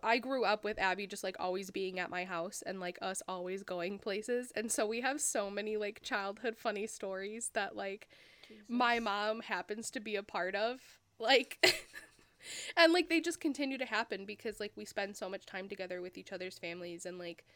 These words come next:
Speaker 1: every summer, my family, uh, goes to the beach every Wednesday 'cause we're all off on Wednesdays. So, obviously, Abby comes along and we all have, like, a little, like, family day. And it, we get a lot of memories from those as well. So it just, like, continues. So it's cool to see, like,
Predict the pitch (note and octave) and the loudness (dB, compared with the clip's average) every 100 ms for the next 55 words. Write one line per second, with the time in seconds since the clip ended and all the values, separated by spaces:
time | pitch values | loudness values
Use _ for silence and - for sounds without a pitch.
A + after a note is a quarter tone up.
0 | - - - F#3+ G#3 A3+ A3 A3 G#3 G3 | -20 -20 -4 2 2 2 0 0 0 0
1 | F#3+ F#3+ A3 F#3 F#3 F3+ F3 _ - F#3+ | 0 -2 -4 -4 -4 -6 -10 _ -10 -8
2 | F3+ E3+ - - _ A3 G3 G3 G3+ G3 | -6 -8 -10 -16 _ -20 -20 -4 -2 -2
3 | - F#3 C4 B3+ F3+ F3 E3+ E3 E3 E3 | -4 -6 -6 -6 -6 -4 -6 -6 -8 -8
4 | - F3 - E3+ D#3+ F3+ G3+ F3 F#3 G3+ | -10 -10 -4 -2 -2 -4 -6 -6 -6 -4
5 | E3 - F#3+ F3+ - - - - _ G3+ | -4 -2 -4 -4 -8 -18 -20 -20 _ 4
6 | G#3+ A#3+ D#3+ F#3 F#3 G#3+ C4 B3 B3+ G#3 | 6 2 2 4 2 0 -2 0 2 2
7 | F3+ G3 G#3+ G3 G3+ - F#3 G3 G3 F#3+ | 2 -2 -4 -4 -2 -2 0 0 -2 -2
8 | F#3+ G3 G3 F#3+ F#3 - _ - G#3+ A3 | -2 -2 -2 0 0 -2 _ -16 -4 0
9 | G3 - - G#3 A#3 C4+ G#3+ G3 F3+ F#3 | 0 -2 -2 0 2 2 0 2 2 0
10 | - G#3 G3+ E3+ A3 - - A3 A#3 G#3+ | 0 0 0 0 0 -2 -16 -6 -2 2
11 | C4 A3+ G#3+ B3 A#3 G3 G#3+ G3 - G#3+ | 2 4 4 4 4 0 0 -2 -4 -4
12 | F#3+ F#3 F#3+ G3 - - - - - _ | -2 0 0 -4 -6 -12 -16 -20 -20 _
13 | _ _ - G3+ G3 G3 G3+ F#3 F#3 G3+ | _ _ -2 -2 0 2 4 4 0 -2
14 | F#3+ G#3+ G#3+ G#3 - G#3 - F#3+ F3+ E3+ | -2 -2 -2 -4 -4 -10 -6 -4 -4 -4
15 | - F#3+ F#3 - - E3+ F3 F3+ - F3+ | -4 -4 -4 -8 -6 -6 -6 -8 -8 -10
16 | E3+ F3 | -10 -12